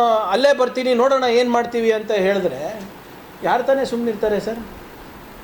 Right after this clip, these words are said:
ಅನುಮತಿ ಕೇಳಿಲ್ಲ, ಮಾಹಿತಿ ಕೊಟ್ಟಿದ್ದಾರೆ. ಈಗ ನಾವು "ಮಾಹಿತಿ ಕೊಡಬೇಡಪ್ಪ, ಅನುಮತಿ ಕೇಳಿ" ಅಂದ್ವಿ.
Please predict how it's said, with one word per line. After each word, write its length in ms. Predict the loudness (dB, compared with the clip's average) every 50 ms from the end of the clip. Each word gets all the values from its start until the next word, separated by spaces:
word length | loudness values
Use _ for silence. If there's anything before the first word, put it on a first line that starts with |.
| -20 -20 -20 -20 -20 -20 -20 -20 -20 -20 -12 -4 -2
ಅನುಮತಿ 400 | 2 2 2 2 2 0 0 -2
ಕೇಳಿಲ್ಲ, 560 | 2 4 4 4 4 4 2 0 0 -2 -8 -16 -20 -20 -20 -12 -4
ಮಾಹಿತಿ 420 | -2 0 2 2 0 0 -2 -4 -6
ಕೊಟ್ಟಿದ್ದಾರೆ. 600 | -4 -2 -2 -2 0 0 -2 -2 -4 -6 -8 -14 -18 -20 -20 -20 -20 -20 -20 -20 -20 -18 -10 -2 -2 0
ಈಗ 140 | 2 2 2 2 2 2
ನಾವು 320 | 2 2 2 2 2 0
"ಮಾಹಿತಿ 420 | 0 0 0 2 0 0 -2 -4
ಕೊಡಬೇಡಪ್ಪ, 640 | 0 0 2 2 2 2 2 2 4 2 0 0 0
ಅನುಮತಿ 420 | 0 2 2 4 2 2 0 0 0
ಕೇಳಿ" 260 | 2 2 2 4 2
ಅಂದ್ವಿ. 320 | 2 0 0 -6 -8 -8